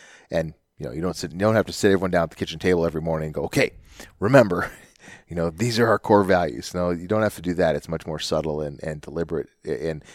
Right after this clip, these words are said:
you have to be more thoughtful about how you do that. But I think, you know, you talked about the, um, assessing kind of where people are at. And I think that's part of trust building.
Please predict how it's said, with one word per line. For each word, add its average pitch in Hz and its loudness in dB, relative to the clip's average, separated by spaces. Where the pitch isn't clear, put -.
you 98 -6
have 98 0
to - -8
be 87 -4
more 82 -6
thoughtful 78 0
about 71 -2
how 76 -2
you 73 -8
do 80 -6
that. 69 -8
But 98 2
I - 0
think, 90 -6
you 90 -6
know, 87 -2
you 82 -6
talked 95 -2
about 82 0
the, 76 -6
um, 69 -10
assessing 85 -2
kind 78 -8
of 73 -6
where 76 -4
people 76 -8
are 78 0
at. 80 -2
And - -12
I 80 -12
think 113 -8
that's 101 -2
part 90 0
of 80 -4
trust - -2
building. 65 -8